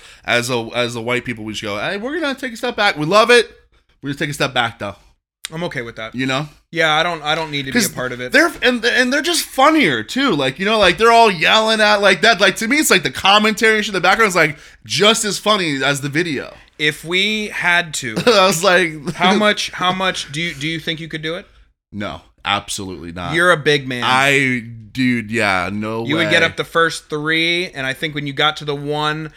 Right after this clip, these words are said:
Speaker 2: that's right under the tallest one, that's where you, that's where the tower would come crashing down on you.
Speaker 1: Yeah.
Speaker 2: And big man fall
Speaker 1: I
Speaker 2: hard.
Speaker 1: was just about to say, say big tree falls hard. So, like, that's the one number, number one reason why I would not do it is because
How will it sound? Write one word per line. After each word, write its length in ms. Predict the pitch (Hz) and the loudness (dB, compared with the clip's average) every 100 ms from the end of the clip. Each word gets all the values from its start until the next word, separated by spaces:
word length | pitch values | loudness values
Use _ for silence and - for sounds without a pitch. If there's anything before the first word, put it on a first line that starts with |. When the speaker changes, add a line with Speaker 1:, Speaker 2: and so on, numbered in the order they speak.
| _ | _
Speaker 2:
that's 240 | - 135 - | -8 -8 -6
right 300 | 139 151 160 _ | 0 0 0 _
under 580 | 151 151 156 160 160 160 | -2 -2 0 2 2 0
the 160 | 151 | -4
tallest 540 | 135 - 143 147 156 - | -6 -2 0 0 0 -4
one, 400 | 180 180 190 208 _ _ _ - | -6 -4 -6 -8 _ _ _ -2
that's 320 | 156 156 - | 2 2 0
where 180 | 160 147 | -2 0
you, 300 | 139 139 143 - 139 | -2 -6 -14 -16 -8
that's 320 | 139 147 - | -4 -4 -4
where 220 | 147 139 | -4 -4
the 100 | 131 | -4
tower 340 | 120 147 131 123 | -4 -2 -2 -4
would 180 | 120 | -8
come 180 | 123 117 | -12 -12
crashing 420 | 110 117 107 107 | -8 -8 -8 -12
down 200 | 104 90 | -14 -16
on 120 | 71 95 | -14 -6
you. 140 | 107 | -2
Speaker 1:
Yeah. 260 | 107 95 87 - - _ | 0 2 -2 -8 -20 _
Speaker 2:
And 140 | 123 | -10
big 240 | 127 160 147 | -2 0 0
man 240 | 147 139 | -2 -2
fall 180 | 127 139 | -4 0
Speaker 1:
I 120 | 135 | 2
Speaker 2:
hard. 120 | 139 | 4
Speaker 1:
was 200 | 131 123 | 2 -2
just 180 | 135 139 | -4 -4
about 140 | 131 120 | -2 -2
to 260 | 120 113 95 | -4 -6 -8
say, 0 | 101 107 | -12 -6
say 140 | 107 | -6
big 340 | 95 110 120 | -6 -4 -4
tree 180 | 117 147 | -4 -6
falls 360 | 135 123 110 104 | -4 -4 -4 -6
hard. 640 | - - 117 131 147 165 | -12 -8 -4 -2 -2 -4
So, 160 | 147 131 | -6 -6
like, 440 | 117 104 98 95 _ - - | -2 -2 -2 -6 _ -20 -8
that's 240 | - 165 - | 0 0 0
the 80 | |
one 120 | 165 156 | -2 -2
number, 460 | 147 135 123 123 113 | -2 -4 -4 -4 -4
number 220 | 127 127 | -4 -2
one 60 | 123 | -2
reason 180 | 123 113 | -4 -4
why 160 | 113 | -2
I 200 | 104 110 | -2 -2
would 280 | 104 104 113 | -4 -8 -8
not 240 | 110 104 | -6 -6
do 160 | 90 120 | -4 -4
it 40 | |
is 80 | 110 | -4
because 600 | 110 107 110 101 95 - | -8 -8 -6 -6 -8 -14